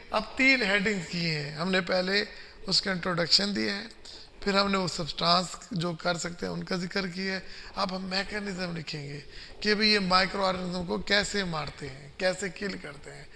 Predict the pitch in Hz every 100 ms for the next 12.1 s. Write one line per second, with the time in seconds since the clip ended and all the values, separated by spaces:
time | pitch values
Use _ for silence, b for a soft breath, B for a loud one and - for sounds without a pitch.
0 | B B B 185 180 196 190 190 190 180
1 | 185 170 165 165 160 - 160 147 156 -
2 | 165 - 175 180 165 170 165 175 160 156
3 | 156 156 156 156 151 151 156 - B B
4 | B 185 180 185 185 190 196 165 180 180
5 | 180 170 170 160 170 156 160 151 147 160
6 | 147 147 - - 147 170 180 156 143 147
7 | 147 - B B B - 180 196 202 175
8 | 170 175 165 160 180 - 165 143 139 156
9 | 170 185 196 196 196 185 180 185 170 180
10 | 196 - 196 190 170 147 143 - - -
11 | - - - - - 180 185 - 165 151
12 | 147